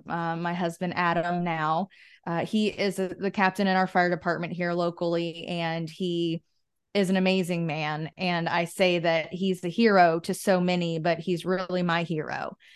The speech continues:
because had we not been talking that day that my ex did the things that he did to me and reported me missing, I might not be here today.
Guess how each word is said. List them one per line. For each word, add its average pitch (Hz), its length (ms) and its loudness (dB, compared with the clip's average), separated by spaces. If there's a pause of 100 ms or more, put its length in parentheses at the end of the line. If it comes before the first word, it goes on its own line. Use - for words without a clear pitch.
(280)
because 185 320 2
had 196 280 2
we 196 100 2
not 180 240 4
been 180 180 -2
talking 185 420 2
that 170 260 -2
day 165 340 0
that 165 160 -2
my 170 140 -2
ex 170 200 -2
did 170 260 0
the 175 120 -4
things 175 280 -4
that 165 140 -4
he 180 140 -6
did 175 300 -4
to 185 100 -2
me 165 320 -2
and 170 180 -6
reported 185 480 -2
me 165 140 -2
missing, 165 580 -2
I 160 140 -4
might 165 220 -2
not 151 200 -4
be 160 140 -8
here 143 240 -12
today. - 560 -10